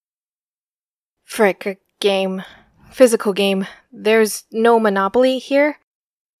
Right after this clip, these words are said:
No one thinks about purchasing board games, and there's only so long one can last with this many kids around, so it would have to be a frequent purchase, and yeah, that's all set up to fail.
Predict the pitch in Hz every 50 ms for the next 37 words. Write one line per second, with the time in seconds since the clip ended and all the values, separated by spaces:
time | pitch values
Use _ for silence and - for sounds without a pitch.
0 | _ _ - 233 269 320 349 349 320 - - 294 285 - - 254 233 226 220 -
1 | - - 214 208 - 220 208 - 214 190 185 185 226 240 240 233 247 247 233 233
2 | 226 226 220 220 208 - - 185 208 214 208 220 214 208 247 269 277 269 247 -
3 | - 240 220 214 208 208 208 208 208 208 208 202 202 202 190 190 - 208 196 190
4 | 196 208 208 208 202 - - 208 190 185 - - 190 175 - 196 190 185 180 -
5 | - 285 262 214 254 247 247 247 247 240 240 240 - - _ _ _ _ _ _
6 | - 208 196 175 139 175 175 175 185 170 - - 190 - 175 170 156 170 - -
7 | 269 269 254 - 254 240 240 - 247 240 233 - - 226 220 220 208 - - 196
8 | 190 208 202 202 190 185 - - - - - - 202 208 214 208 202 202 190 202
9 | 202 196 - - 185 180 180 - 180 170 170 - - - 175 - - 170 165 147
10 | 139 165